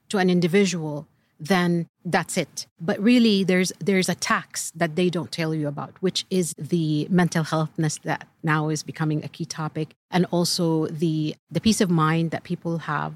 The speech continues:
their health. I've seen it before my eyes in companies.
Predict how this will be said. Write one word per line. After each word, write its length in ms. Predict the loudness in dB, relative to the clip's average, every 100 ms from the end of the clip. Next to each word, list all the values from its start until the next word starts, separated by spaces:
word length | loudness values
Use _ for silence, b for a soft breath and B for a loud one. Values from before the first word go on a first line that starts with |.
| -8
their 160 | -6 -2
health. 420 | 0 0 -4 -16 _ _
I've 160 | -2 0
seen 220 | 4 4
it 160 | 4 0
before 260 | -2 0
my 300 | 2 2 0 -2
eyes 460 | -2 -2 -6 -12 _ _ 0
in 160 | 0
companies. 600 | 2 2 4 4 2 0